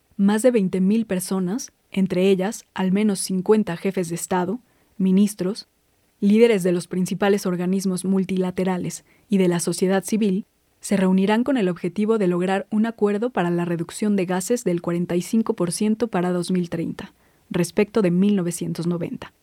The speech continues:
y la neutralidad de carbono para dos mil cincuenta. Pero también está nervioso porque es su primer viaje solo. Salvo uno que hizo con su familia cuando era muy chico,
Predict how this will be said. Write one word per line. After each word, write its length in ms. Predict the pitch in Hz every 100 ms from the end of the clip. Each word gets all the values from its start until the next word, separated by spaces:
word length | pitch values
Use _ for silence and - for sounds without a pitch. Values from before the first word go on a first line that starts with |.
| _ _ _ _ -
y 100 | 190
la 120 | 185
neutralidad 640 | 180 170 180 180 185 208
de 80 | 202
carbono 540 | 180 180 208 185 165 - _ -
para 200 | 180 175
dos 180 | 175 190
mil 160 | 185
cincuenta. 580 | - 180 - - - - _ _ _ _ _ _ _ _ _ _ _ -
Pero 220 | 196 185
también 320 | 196 196 240
está 220 | 269 -
nervioso 520 | 233 196 190 233 - 285
porque 380 | 196 175 190
es 80 | 214
su 160 | - 185
primer 400 | 180 190 226 247
viaje 320 | 202 214 202
solo. 380 | - - - - _ _ _ _ _ _ -
Salvo 340 | - 180 180
uno 200 | 208 277
que 120 | 254
hizo 240 | 208 226 220
con 100 | 180
su 120 | 170
familia 440 | 180 190 220 170
cuando 300 | 160 165 170
era 100 | 185
muy 160 | 185 196
chico, 400 | - 220 -